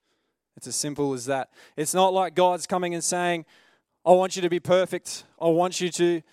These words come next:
do better. Don't come to me because you're unworthy." Our God does exactly the opposite. That's what, that's what the world,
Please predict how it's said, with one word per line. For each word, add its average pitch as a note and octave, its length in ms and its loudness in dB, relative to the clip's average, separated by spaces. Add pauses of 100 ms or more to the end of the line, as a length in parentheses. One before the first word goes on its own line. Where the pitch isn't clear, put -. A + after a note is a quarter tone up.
(380)
do F#3 200 2
better. D#3+ 360 0 (680)
Don't F3+ 240 2
come F3+ 200 -2
to D#3 120 -10
me D#3 400 -4 (840)
because D3+ 260 -4
you're E3+ 140 2
unworthy." D#3+ 460 -6 (1300)
Our D#3+ 120 2
God F3 220 4
does D#3+ 180 -4
exactly D3+ 560 -2
the D#3+ 160 0
opposite. D3 300 -2
That's B3 180 0
what, G#3+ 140 0
that's A#3+ 180 -2
what B3 80 4
the G3+ 80 0
world, F3+ 400 2